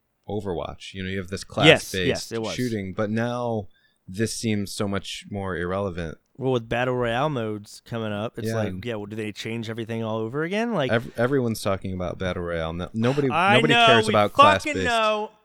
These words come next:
Speaker 2: Here's the thing. Battle Royale's gonna die off, I think, in the next couple years.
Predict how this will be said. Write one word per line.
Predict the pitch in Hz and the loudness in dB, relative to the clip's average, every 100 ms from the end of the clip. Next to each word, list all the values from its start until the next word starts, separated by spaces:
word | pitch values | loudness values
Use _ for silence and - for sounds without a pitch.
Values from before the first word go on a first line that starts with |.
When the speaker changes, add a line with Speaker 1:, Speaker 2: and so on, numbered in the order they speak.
| _ 156 | _ -6
Speaker 2:
Here's | 190 185 | -4 -4
the | |
thing. | 202 175 101 _ _ _ - | -2 -2 -4 _ _ _ 0
Battle | 165 190 | 2 4
Royale's | 180 170 | 4 4
gonna | 165 | 0
die | 131 127 117 | -2 0 0
off, | 113 104 107 | 0 -2 -6
I | |
think, | 98 | -8
in | 95 | -8
the | 92 | -10
next | - | -12
couple | 92 87 | -12 -12
years. | 80 76 - - | -14 -18 -20 -20